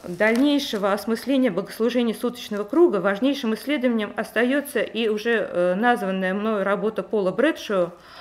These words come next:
о, эм, ежедневной молитве в первые века христианства. И в заключении, э, к этой работе он писал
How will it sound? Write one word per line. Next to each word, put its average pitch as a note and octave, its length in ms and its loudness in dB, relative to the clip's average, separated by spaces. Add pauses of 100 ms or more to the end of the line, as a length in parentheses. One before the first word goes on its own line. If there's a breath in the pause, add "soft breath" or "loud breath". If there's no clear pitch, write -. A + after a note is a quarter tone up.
(400 loud breath)
о, F#3 640 -2
эм, F3+ 320 -8
ежедневной A#3 520 0
молитве A3+ 380 2
в A3 60 -4
первые A3+ 340 2
века F#3+ 240 -2
христианства. G3+ 800 -6 (960 loud breath)
И A3+ 100 0
в G3+ 100 -6
заключении, B3+ 960 0
э, F3+ 520 -2 (180)
к - 20 0
этой A3 480 4
работе A#3 640 2
он C#4 200 0
писал F#3 500 -4